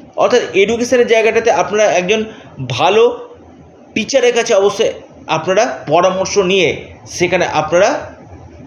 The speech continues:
কাজ কিন্তু এগিয়ে চলুন। এবার আসি আপনাদের বৈবাহিক জীবনটা কিন্তু আপনাদের ক্ষেত্রে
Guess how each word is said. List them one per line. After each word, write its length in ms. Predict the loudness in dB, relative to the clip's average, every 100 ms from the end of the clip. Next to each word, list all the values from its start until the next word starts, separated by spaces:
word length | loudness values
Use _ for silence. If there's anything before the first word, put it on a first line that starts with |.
| -20 -20 -20 -20 -20 -20 -20 -16 -14 -12 -10 -6
কাজ 300 | -2 -2 -2
কিন্তু 380 | -4 0 2 0 -6 -6
এগিয়ে 500 | -4 0 0 -2 -6 -20 -20 -10
চলুন। 340 | -4 -4 -4 -16 -18 -20 -20 -20 -18 -18 -18 -20 -20 -16 -14 -12 -10 -10 -8 -8 -8 -8 -8 -8 -8 -8 -12 -12 -10 -6 0
এবার 220 | 2 2
আসি 220 | 2 0
আপনাদের 220 | 0 0
বৈবাহিক 460 | 0 0 0 -2 -2
জীবনটা 340 | -2 -2 -2
কিন্তু 200 | -4 -4
আপনাদের 240 | -4 -4 -6
ক্ষেত্রে 400 | -6 -2 -2